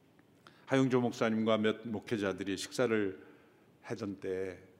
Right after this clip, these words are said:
어떤 목회자가, 누구라고 제가 말씀드릴 수 없습니다만, 말씀드리면 여러분들이 다 아는 분이니까, 한 목사님께 약간 이렇게,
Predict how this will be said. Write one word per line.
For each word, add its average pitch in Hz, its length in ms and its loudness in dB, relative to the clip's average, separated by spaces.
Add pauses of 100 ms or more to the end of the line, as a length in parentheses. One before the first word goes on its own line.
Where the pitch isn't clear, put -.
(180)
어떤 123 260 2
목회자가, 113 760 0
누구라고 123 380 2
제가 120 160 2
말씀드릴 107 520 0
수 107 220 -6 (160)
없습니다만, 98 680 -2
말씀드리면 98 500 -2
여러분들이 95 280 -2
다 - 160 -2
아는 95 140 0
분이니까, 90 520 -8 (2000)
한 147 100 0
목사님께 131 500 4
약간 107 380 2
이렇게, 95 500 -2